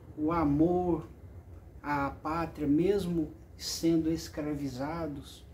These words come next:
não seria tão importante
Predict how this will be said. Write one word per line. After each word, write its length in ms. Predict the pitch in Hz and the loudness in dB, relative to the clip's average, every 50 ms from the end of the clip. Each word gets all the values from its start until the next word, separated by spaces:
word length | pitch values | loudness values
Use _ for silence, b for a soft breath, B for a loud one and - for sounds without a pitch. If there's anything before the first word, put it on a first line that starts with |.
| - - - - - - - - - - - - - - - - - - - - - - - - - - - - - - - - - - - - - - - - - - - - - - - - - - | -20 -20 -18 -18 -18 -18 -18 -20 -20 -20 -20 -20 -20 -20 -20 -20 -20 -20 -20 -20 -20 -20 -20 -20 -20 -20 -20 -20 -20 -20 -18 -16 -16 -14 -14 -16 -16 -18 -20 -20 -20 -20 -20 -20 -20 -20 -20 -18 -8 -2
não 180 | 156 165 175 170 | 0 0 0 0
seria 440 | - - 180 165 151 156 165 160 147 | 0 0 2 2 2 2 2 0 0
tão 260 | - - 180 185 190 | 0 -2 -2 -2 -2
importante 920 | 170 - - 156 143 127 120 - - 175 190 220 214 - - - - - | -2 -4 -4 -4 -4 -4 -4 -6 -4 -2 0 0 -2 -2 -4 -8 -10 -12